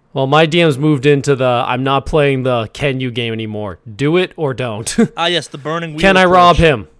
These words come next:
Speaker 1: Try it."
Speaker 2: Yeah.
Speaker 1: <laughs>
Speaker 2: The burning wheel approach.
Speaker 1: Uh.
Speaker 2: There is no can, only do.
Speaker 1: Yeah. Um, which definitely makes more interesting stuff happen or makes people <laughs> reconsider their decisions.
Speaker 2: Yes.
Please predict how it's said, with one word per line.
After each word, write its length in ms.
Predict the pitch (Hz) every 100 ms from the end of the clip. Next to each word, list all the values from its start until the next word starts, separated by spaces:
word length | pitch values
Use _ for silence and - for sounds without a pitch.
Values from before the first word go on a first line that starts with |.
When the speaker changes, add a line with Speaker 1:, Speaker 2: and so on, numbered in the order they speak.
| _ _ _ _ _
Speaker 1:
Try 260 | - 123 180
it." 180 | 131 - _ _ _
Speaker 2:
Yeah. 140 | 220
Speaker 1:
<laughs> 540 | - - 277 277 233
Speaker 2:
The 200 | 240 269 196
burning 300 | 165 190 190
wheel 160 | 185 185
approach. 480 | 165 - 139 123 104
Speaker 1:
Uh. 40 |
Speaker 2:
There 120 | 135
is 240 | 160 160 175
no 180 | 170
can, 480 | 165 - 170 151 120
only 300 | 120 139 143
do. 460 | 135 143 127 117 135 _ _ _ _ _ _
Speaker 1:
Yeah. 460 | - 127 117 107 95 - _ _ _ _ -
Um, 240 | 123 107
which 180 | 110 -
definitely 640 | 147 151 160 143 135 120 - _ _ _ _ _ _ _ _
makes 360 | - 127 135 107
more 240 | 135 139 139
interesting 420 | 127 135 123 127
stuff 240 | - 117
happen 480 | - 110 110 92 82 - _
or 100 | 123
makes 220 | 147 151
people 200 | 180 165
<laughs> 120 | 139
reconsider 540 | 160 151 - - 170 151
their 160 | -
decisions. 540 | 147 - - 185 123 165
Speaker 2:
Yes. 520 | 151 - - -